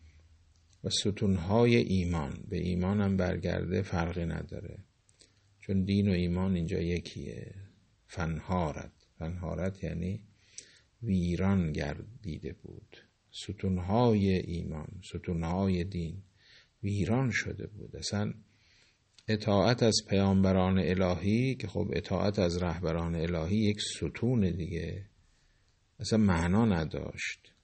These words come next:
و تنکرت معالمه، معالم دین و ایمان ناشناخته بود.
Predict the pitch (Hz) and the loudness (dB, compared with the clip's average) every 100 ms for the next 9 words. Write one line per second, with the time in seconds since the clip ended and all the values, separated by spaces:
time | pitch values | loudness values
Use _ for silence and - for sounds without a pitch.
0 | _ _ _ _ _ _ _ - - - | _ _ _ _ _ _ _ -20 -20 -20
1 | _ - 107 123 120 131 - 123 123 123 | _ -12 0 4 4 4 4 6 6 6
2 | 107 98 98 98 95 95 127 117 - - | 2 4 4 4 4 4 2 -2 -6 -20
3 | _ _ _ _ _ _ _ _ - _ | _ _ _ _ _ _ _ _ -20 _
4 | _ - 104 95 104 101 98 120 135 110 | _ -6 0 4 6 8 8 6 6 6
5 | 101 92 85 - _ _ _ _ - - | 6 4 0 -6 _ _ _ _ -20 -10
6 | 113 107 113 120 117 113 113 - - 90 | 0 4 6 4 2 -2 -8 -10 0 2
7 | 92 90 98 117 107 95 90 - 95 92 | 4 4 4 4 2 2 2 0 -2 0
8 | 87 87 - 143 131 98 85 - | 0 -4 -2 2 2 2 -2 -8